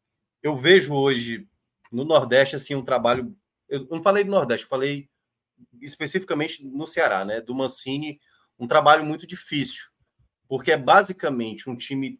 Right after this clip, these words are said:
todo novo, você precisa encontrar esse time,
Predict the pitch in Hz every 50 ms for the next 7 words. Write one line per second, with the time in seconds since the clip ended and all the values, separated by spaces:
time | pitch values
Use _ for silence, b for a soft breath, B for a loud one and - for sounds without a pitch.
0 | _ _ - 160 185 196 214 185 135 131 131 139 147 165 196 254 254 - _ _
1 | _ _ _ _ _ _ _ _ 113 123 131 - 165 170 170 160 147 - - 147
2 | 131 123 107 98 92 82 - - _ _ _ - 113 107 - 135 123 127 143 160
3 | 185 180 185 - 143 - - - 143 147 151 156 151